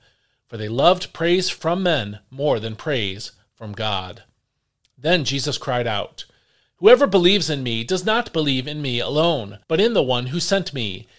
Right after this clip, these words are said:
And whoever sees me sees the one who sent me. I have come into the world as a light, so that no one who believes in me should remain in darkness.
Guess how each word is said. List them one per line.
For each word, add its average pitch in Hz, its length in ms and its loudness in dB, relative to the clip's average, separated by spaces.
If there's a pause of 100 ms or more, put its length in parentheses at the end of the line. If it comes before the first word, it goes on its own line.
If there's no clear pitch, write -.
(320)
And 127 120 -6
whoever 143 300 6
sees 220 420 -2
me 107 240 -6
sees 196 400 -4
the 147 100 -6
one 110 220 -6
who 143 120 -6
sent 196 340 -4
me. 101 320 -8 (520)
I 139 180 -2
have 156 180 -4
come 160 180 -2
into 160 200 -4
the 160 100 -2
world 135 380 2
as 107 120 -6
a 120 80 -6
light, 113 520 -4 (420)
so 175 200 2
that 147 180 4
no 170 160 4
one 143 240 2
who 151 160 -4
believes 160 400 -2
in 117 160 -4
me 104 360 -6
should 196 300 2
remain 131 540 -2
in 113 180 -10
darkness. 107 880 -6